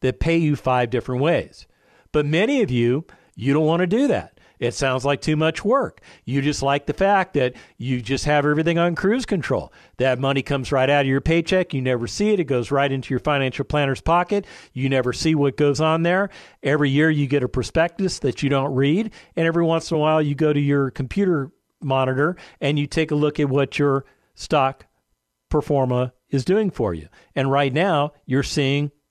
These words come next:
pretty decent results. So you're thinking, "Well, you can't lose, right?" All right, well, let me remind you of the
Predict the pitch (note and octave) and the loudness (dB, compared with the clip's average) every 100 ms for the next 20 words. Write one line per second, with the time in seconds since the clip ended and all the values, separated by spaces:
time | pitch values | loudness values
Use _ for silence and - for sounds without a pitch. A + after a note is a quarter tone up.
0 | - E3+ D3+ C#3 C3 - C3 C3+ B2+ F#3 | -4 0 0 0 -2 -2 -4 -2 0 2
1 | F3+ C3+ - - - - D3+ C#3+ D3+ D3 | 0 -2 -8 -20 -8 -2 0 0 -2 0
2 | D#3 D#3+ - - C#3+ D3+ F3 _ _ _ | 0 -2 -8 -4 2 2 0 _ _ _
3 | _ _ D3+ E3 F#3 F3 A3+ B3+ A#2+ A2+ | _ _ -6 -2 -2 0 0 2 0 0
4 | B2+ G3 - _ _ _ _ - D#3 C#3 | 0 0 -4 _ _ _ _ -4 0 2
5 | E3 - D3 G3 A#3+ A3+ F3 F3+ A3 B3 | 0 -2 0 0 0 0 0 2 0 0
6 | A#2+ A#2+ G#2+ C#3 _ - - - C#3+ C3 | 0 0 0 -2 _ -20 -14 -2 -2 0
7 | C3+ | 0